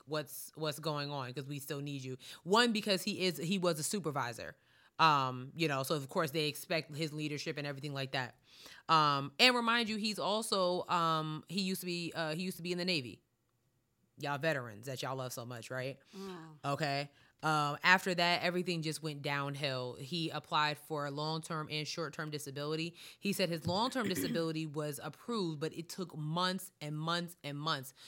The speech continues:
Speaker 1: So, of course, once his long-term disability was approved,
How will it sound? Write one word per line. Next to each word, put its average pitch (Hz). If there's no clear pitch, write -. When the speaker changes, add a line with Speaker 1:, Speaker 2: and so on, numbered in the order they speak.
Speaker 1:
So, -
of 190
course, 190
once 180
his 160
long-term 226
disability 202
was 170
approved, 160